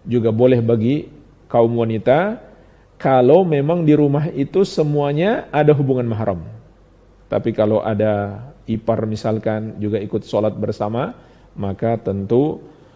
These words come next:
wanita tidak boleh berhias di depan ipar. Ya, karena bukan mahram.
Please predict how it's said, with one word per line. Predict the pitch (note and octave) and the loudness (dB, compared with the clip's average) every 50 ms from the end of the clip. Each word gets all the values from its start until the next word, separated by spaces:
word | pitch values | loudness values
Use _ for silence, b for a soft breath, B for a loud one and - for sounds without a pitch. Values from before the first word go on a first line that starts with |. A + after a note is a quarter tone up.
| b b b b _ _ _ _ _ _ _ | b b b b _ _ _ _ _ _ _
wanita | - G#2+ G#2+ G2+ G#2 F#2+ - G#2+ G#2+ A2 A2 | -2 -2 -2 0 -2 -2 0 0 0 0 -2
tidak | G#2 G2 F#2+ - F2+ | -2 -4 -4 -4 -4
boleh | G2 G2 F#2+ F#2+ A2 A2 | -4 -2 -2 -2 -2 -4
berhias | - - G2+ F#2+ G2 F2+ G2 G2+ G#2 G2 G#2 A#2 - - - - - - - _ _ _ - | -4 -6 -6 -6 -6 -4 -4 -4 -2 -4 -4 -8 -10 -12 -16 -18 -20 -20 -20 _ _ _ -8
di | F#2 | -6
depan | F#2 E2+ F#2 F#2 - G2 G2+ G2+ G#2+ A2 - - - | -6 -4 -6 -6 -6 -8 -6 -6 -8 -10 -12 -14 -14
ipar. | _ G#2 G2 - - F2+ F#2 - - G2+ F#2+ F#2+ B2+ - - _ _ _ _ _ _ _ _ _ | _ -10 -8 -6 -6 -6 -6 -8 -10 -12 -14 -16 -18 -20 -20 _ _ _ _ _ _ _ _ _
Ya, | _ A2+ F#2+ E2 E2 F#2 - - - - _ - - - - - _ _ _ _ _ _ - | _ -8 -8 -8 -8 -12 -18 -20 -20 -20 _ -20 -20 -20 -20 -20 _ _ _ _ _ _ -14
karena | - - G2 A2 | -10 -6 -4 -2
bukan | G#2 G2 - G2+ G2 | -2 -2 -4 -4 -4
mahram. | F#2+ F2 E2+ F2+ F2+ E2 | -4 -6 -6 -6 -8 -8